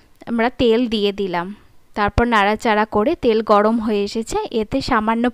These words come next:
পরিমাণে নুন দিয়ে দেব। নুন দিয়ে দিলাম, নুন দিয়ে নাড়াচাড়া করে নেব পনিরগুলো ভেজে নেওয়ার জন্য। তারপরে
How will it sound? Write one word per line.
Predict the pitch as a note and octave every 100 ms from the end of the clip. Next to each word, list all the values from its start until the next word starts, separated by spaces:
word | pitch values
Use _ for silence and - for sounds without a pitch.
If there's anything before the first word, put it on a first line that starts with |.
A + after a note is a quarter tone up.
| B3
পরিমাণে | A3 G#3+ G#3+ G4 A4
নুন | C4+ A#3+ A3+ G#3+
দিয়ে | G3 F#3
দেব। | F#3+ F#3+ G3 G#3 - _ _ - - - - - - A#3+
নুন | A#3+ A#3+ A#3
দিয়ে | A#3+ A3
দিলাম, | A3 D#4+ G#4+ C4
নুন | A3+ A#3+
দিয়ে | A3+ A#3+ C#4
নাড়াচাড়া | G#3 G#3 B3+ B3+ E4 -
করে | A3+ G#3
নেব | G3 F#3 F#3+ G#3+ - - - - - _ -
পনিরগুলো | B3 A#3+ A3+ A#3+ E4+ G#4+ B3+
ভেজে | B3+ A3+ A#3
নেওয়ার | A3 G#3 G#3 G3+
জন্য। | E3+ E3+ E3+ G#3 - - _ _ _ - - - - - _ -
তারপরে | A3+ A3+ A#3